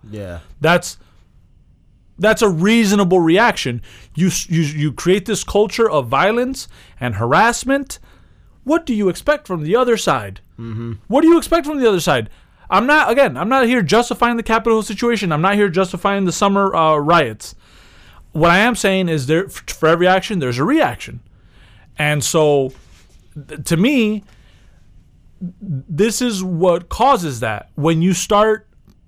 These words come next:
Speaker 2: nitpicking, because it starts with politics.
Speaker 1: Mm-hmm.
Speaker 2: "Oh, uh, where, where did the riot start? Oh, black men are being hunted." That's a lie.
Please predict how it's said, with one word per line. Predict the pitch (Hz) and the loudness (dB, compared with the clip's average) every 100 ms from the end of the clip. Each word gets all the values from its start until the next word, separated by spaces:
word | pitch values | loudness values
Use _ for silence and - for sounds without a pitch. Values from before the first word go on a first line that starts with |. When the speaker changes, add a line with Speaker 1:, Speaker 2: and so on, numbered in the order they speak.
| _ | _
Speaker 2:
nitpicking, | 165 180 226 196 151 - 123 - | 0 2 2 0 -2 -4 -10 -6
because | 151 180 156 | -2 0 -2
it | |
starts | 147 208 208 | 0 0 0
with | 175 - | -4 0
politics. | 233 214 - 107 - - _ _ | 0 0 -4 -14 -16 -20 _ _
Speaker 1:
Mm-hmm. | 104 95 90 117 - - - | -12 -10 -10 -10 -14 -20 -6
Speaker 2:
"Oh, | 156 165 160 139 120 - - | -2 0 0 -2 -6 -16 -8
uh, | 139 135 123 117 - - | -2 -2 -2 -6 -14 -8
where, | 135 220 | 0 2
where | 196 185 240 | 4 2 4
did | 262 202 | 2 0
the | |
riot | 170 170 151 123 | 0 2 0 -4
start? | - 107 - | -6 -8 -4
Oh, | 185 196 156 - _ _ | -2 -2 -2 -10 _ _
black | 139 190 190 208 | -2 0 2 0
men | 185 | 0
are | 143 | 0
being | 170 151 | 0 0
hunted." | 151 139 120 - - - | -2 -4 -6 -8 -20 -20
That's | - 123 123 - | -6 -2 -2 0
a | 143 | -2
lie. | 110 92 | -2 -6